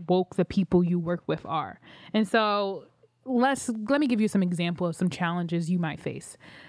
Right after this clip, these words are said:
You might experience seeing your friends being overlooked for promotions.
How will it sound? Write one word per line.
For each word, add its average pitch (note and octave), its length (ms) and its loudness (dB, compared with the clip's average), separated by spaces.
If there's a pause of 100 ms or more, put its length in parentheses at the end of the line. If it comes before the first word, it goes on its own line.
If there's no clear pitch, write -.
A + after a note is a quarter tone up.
You C4+ 120 8
might D4+ 160 2
experience G3 880 2
seeing F#3+ 320 4
your F#3+ 160 2
friends F#3 480 0
being F3+ 340 0
overlooked F3 640 -2
for F3+ 300 2
promotions. - 720 -2